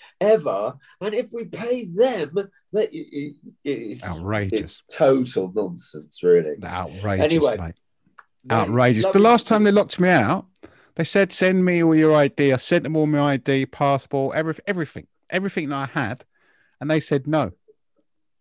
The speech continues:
Speaker 2: <laughs> What do you mean, no? They said, "No,
Speaker 1: Yeah,
Speaker 2: it's not
Speaker 1: okay.
Speaker 2: good enough." So, well, I could, you know, but anyway, that's another story. Patrick,
Speaker 1: Another,
Speaker 2: again,
Speaker 1: okay.
Speaker 2: hopefully someone will come up and someone will be able to help you to get that game back on the road, mate.
Speaker 1: Cool.
Speaker 2: But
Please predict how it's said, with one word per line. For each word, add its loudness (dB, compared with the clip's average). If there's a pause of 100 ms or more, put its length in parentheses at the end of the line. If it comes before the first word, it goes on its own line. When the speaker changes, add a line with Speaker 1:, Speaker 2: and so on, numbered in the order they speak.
(180)
Speaker 2:
<laughs> -2 (840)
What -8
do -10
you -4
mean, -2
no? 4
They -4
said, -4
"No, -2
Speaker 1:
Yeah, -4
Speaker 2:
it's -10
not -8
Speaker 1:
okay. -12
Speaker 2:
good -8
enough." -8 (1040)
So, -8
well, -2
I -2
could, -10
you -6
know, -4
but -2
anyway, -4
that's -8
another -8
story. -4 (400)
Patrick, 2
Speaker 1:
Another, 0
Speaker 2:
again, 0
Speaker 1:
okay. -14 (420)
Speaker 2:
hopefully 0
someone 0
will -2
come -4
up -6
and -8
someone -4
will -10
be -2
able -2
to -8
help -8
you -6
to -16
get -8
that -12
game -8
back -10
on -12
the -12
road, -10
mate. -10 (680)
Speaker 1:
Cool. 2
Speaker 2:
But -2